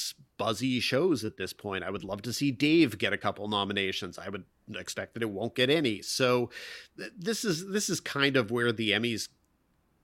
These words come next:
get with me these days, is that, is that I would love to see, like, three or four things that make me really, really happy on, on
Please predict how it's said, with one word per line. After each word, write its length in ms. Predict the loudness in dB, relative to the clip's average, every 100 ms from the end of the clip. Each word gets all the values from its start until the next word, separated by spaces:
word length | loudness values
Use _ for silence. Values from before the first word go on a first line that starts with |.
| _ _ 2
get 260 | 2 2 0
with 220 | 0 2
me 160 | 2 2
these 300 | 2 2 2
days, 440 | 2 2 0 -2
is 160 | -2 0
that, 220 | 2 2 0 -14 -16 -8
is 180 | -4 0
that 140 | 2 2
I 100 | 2
would 160 | 2
love 240 | 4 4 4
to 120 | 0
see, 240 | 2 4
like, 260 | 4 2 0 -8 _ -20
three 320 | -10 -2 8
or 100 | 8
four 300 | 8 6 6 6
things 400 | 4 4 2 0
that 140 | 2
make 240 | 4 2 2
me 120 | 0
really, 400 | 4 6 6 6
really 260 | 4 2
happy 420 | 4 6 6 6 4
on, 300 | 4 0 0
on 480 | 4 4 2 -4 -6